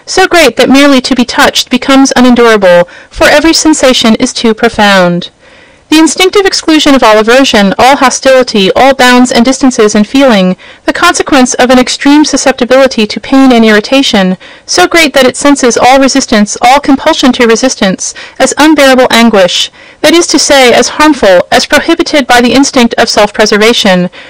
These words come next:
and regards blessedness, joy, as possible only when it is no longer necessary to offer resistance to anybody or anything, however evil or dangerous, love as the only, as the ultimate possibility of life.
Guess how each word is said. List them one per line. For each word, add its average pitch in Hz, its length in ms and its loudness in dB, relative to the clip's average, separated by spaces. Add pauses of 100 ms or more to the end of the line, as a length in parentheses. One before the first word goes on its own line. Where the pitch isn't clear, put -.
(120)
and 294 140 2
regards 302 380 0
blessedness, 254 720 -2
joy, 214 460 2 (260)
as 269 160 -2
possible 294 540 0
only 302 240 2
when 285 160 4
it 247 80 2
is 240 160 0
no 269 180 4
longer 254 300 2
necessary 233 560 0
to 220 160 -2
offer 254 260 0
resistance 247 480 -2
to - 180 -8
anybody 233 400 2
or 220 140 0
anything, 190 640 0 (280)
however 311 320 2
evil 262 340 2
or 262 120 2
dangerous, 220 680 0 (240)
love 269 360 2
as 247 160 0
the 269 120 -2
only, 262 420 2
as 226 140 -2
the - 140 -2
ultimate 269 340 0
possibility 214 600 0
of 208 100 -2
life. 180 460 0